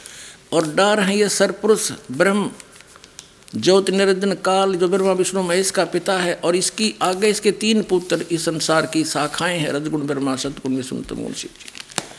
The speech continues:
और हम पात रूप संसार। श्रीमद् भगवत गीता, फिर आगे हम श्रीमद् भगवत गीता में,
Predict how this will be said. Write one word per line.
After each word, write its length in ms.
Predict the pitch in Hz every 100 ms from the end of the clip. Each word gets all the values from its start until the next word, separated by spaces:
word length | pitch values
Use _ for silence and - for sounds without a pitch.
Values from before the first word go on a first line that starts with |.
| - - - -
और 80 | 131
हम 440 | - 160 165 139 - - -
पात 300 | 156 151 151
रूप 220 | 139 127
संसार। 540 | - - - - - - - - - - - - - - - - - -
श्रीमद् 680 | - - 170 202 202 196 175
भगवत 380 | 165 170 185 165
गीता, 440 | 151 151 - - - - - - - - - - - - - - - - - - - -
फिर 140 | 170
आगे 260 | 151 143 160
हम 180 | 180 220
श्रीमद् 420 | 175 151 151 131
भगवत 260 | 135 156
गीता 360 | 151 135 127 123
में, 200 | - 147